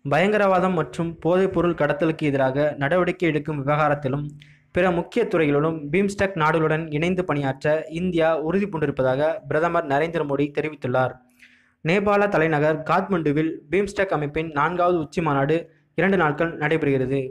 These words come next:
இந்த மாநாட்டை நேபாள பிரதமர் கே பி சர்மா ஒலி வியாழக்கிழமை தொடங்கி வைத்தார். So, நேபாள தலைநகராக இருக்கிற காத்மண்டுல பிம்ஸ்டெக் அமைப்பின் நான்காவது உச்சி மாநாடு வந்து ரெண்டு நாள் நடக்குது. இந்த மாநாட்டை வந்து யார் தொடங்கி வச்சா அப்படின்னு பார்த்தீங்கன்னா,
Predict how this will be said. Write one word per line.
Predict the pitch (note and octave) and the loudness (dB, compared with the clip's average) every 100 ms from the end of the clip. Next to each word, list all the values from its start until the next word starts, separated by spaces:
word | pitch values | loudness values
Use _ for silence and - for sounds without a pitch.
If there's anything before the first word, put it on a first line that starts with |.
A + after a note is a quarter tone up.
| - _ _ _ | -12 _ _ _
இந்த | - F#3+ G#3 | -2 0 2
மாநாட்டை | G3 D#3+ E3+ C#3+ D#3 D#3+ - | 2 2 2 2 0 -2 -2
நேபாள | D#3 F#3+ F#3+ F#3+ | 0 2 2 2
பிரதமர் | F#3+ D3+ D#3 D#3+ D#3+ | 2 0 2 0 -2
கே | - F3+ | -2 -2
பி | F#3 F#3 | 0 -2
சர்மா | - D#3 F#3 E3+ | 0 0 2 2
ஒலி | D3+ D#3+ C#3 | 2 0 -2
வியாழக்கிழமை | D3 E3 E3 C#3+ D3+ D#3 | 0 2 2 0 0 0
தொடங்கி | D3 D#3 C#3+ | -2 0 -2
வைத்தார். | C3 C3 C3 B2+ _ _ _ _ | -2 -2 -2 -4 _ _ _ _
So, | _ D3 C#3+ C#3+ - _ | _ 0 0 -2 -8 _
நேபாள | D3 F#3+ G3 F#3+ | -2 0 2 2
தலைநகராக | F#3 D3+ D#3 D3 | 2 2 2 2
இருக்கிற | C#3 C3+ C#3 D#3 | 2 0 0 0
காத்மண்டுல | C3+ E3 F#3 D3 B2+ C#3+ D#3+ - - | 0 0 0 -2 0 0 -2 -6 -4
பிம்ஸ்டெக் | D#3+ G#3 G3 F#3+ | -2 0 -2 -2
அமைப்பின் | C#3 C#3 C#3 D3+ - | -2 -2 -4 -6 -6
நான்காவது | C3 D3 F#3+ G3 F#3+ | -4 -2 0 2 2
உச்சி | D3 - | 0 -4
மாநாடு | C#3+ C3 | -4 -2
வந்து | C3 C3+ F#3+ | -2 -2 -4
ரெண்டு | C#3 C#3+ D#3 | -4 -4 -2
நாள் | E3 | 0
நடக்குது. | C3+ C3+ B2 E3+ F#3 _ _ - | -2 -4 -6 -8 -8 _ _ -6
இந்த | E3 G3 G3 | -2 2 2
மாநாட்டை | E3 D#3+ F3+ E3 | 2 2 2 0
வந்து | D3 E3 F3 | 0 0 2
யார் | C#3 E3+ F3+ | 4 2 2
தொடங்கி | D#3 D#3+ | 0 0
வச்சா | D3 D#3+ | 0 0
அப்படின்னு | D3+ C#3+ | 0 -2
பார்த்தீங்கன்னா, | B2+ C3+ F#3+ | -4 -4 -4